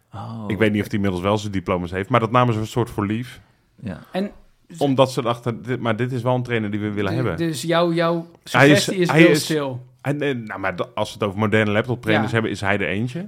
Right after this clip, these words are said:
Speaker 3: En, en,
Speaker 1: Ja.
Speaker 3: en wie
Speaker 2: Hij
Speaker 3: zou
Speaker 2: heeft niet het materiaal van Paris Saint-Germain of,
Speaker 3: Nee,
Speaker 2: of, eh, hij
Speaker 3: toch
Speaker 2: staat
Speaker 3: niet.
Speaker 2: elfde, geloof ik. Maar, maar speelt wel heel aantrekkelijk voetbal in, eh,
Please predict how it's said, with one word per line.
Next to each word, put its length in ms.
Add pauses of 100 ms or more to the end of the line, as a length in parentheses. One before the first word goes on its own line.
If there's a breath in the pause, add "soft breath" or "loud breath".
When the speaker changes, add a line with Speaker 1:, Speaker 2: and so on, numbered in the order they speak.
Speaker 3:
En, 180 (100)
en, 140
Speaker 1:
Ja. 80
Speaker 3:
en 60
wie 80
Speaker 2:
Hij 100
Speaker 3:
zou 120
Speaker 2:
heeft 160
niet 120
het 100
materiaal 560
van 180
Paris 240
Saint-Germain 400
of, 100
Speaker 3:
Nee, 200
Speaker 2:
of, 180
eh, 60 (200)
hij 200
Speaker 3:
toch 40 (100)
Speaker 2:
staat 60
Speaker 3:
niet. 100
Speaker 2:
elfde, 300
geloof 320
ik. 100 (640 soft breath)
Maar, 260
maar 160
speelt 260
wel 180
heel 160
aantrekkelijk 460
voetbal 420
in, 160
eh, 60